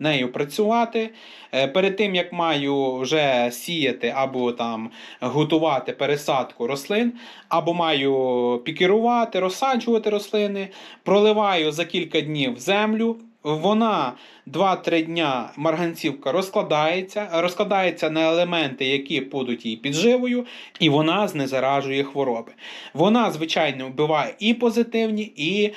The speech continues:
негативні мікроорганізми. Але що далі, я вам розкажу, що я далі роблю, як я це компенсую. Простий,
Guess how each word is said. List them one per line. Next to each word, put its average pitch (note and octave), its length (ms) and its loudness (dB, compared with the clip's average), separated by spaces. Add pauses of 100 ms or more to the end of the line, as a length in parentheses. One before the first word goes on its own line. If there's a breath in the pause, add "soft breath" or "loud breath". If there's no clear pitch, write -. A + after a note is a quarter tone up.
(220 loud breath)
негативні D3 680 0
мікроорганізми. A#2 800 -4
Але A#3+ 300 2
що - 220 -2
далі, E3+ 260 0
я D3+ 60 2
вам C3 140 -2
розкажу, E3+ 420 -2
що D#3+ 240 0
я E3+ 120 0
далі A#2 280 -2
роблю, A#2 260 -4
як D3+ 280 0
я D3+ 120 0
це D3 120 -4
компенсую. D3+ 600 -6 (180 loud breath)
Простий, G3+ 840 2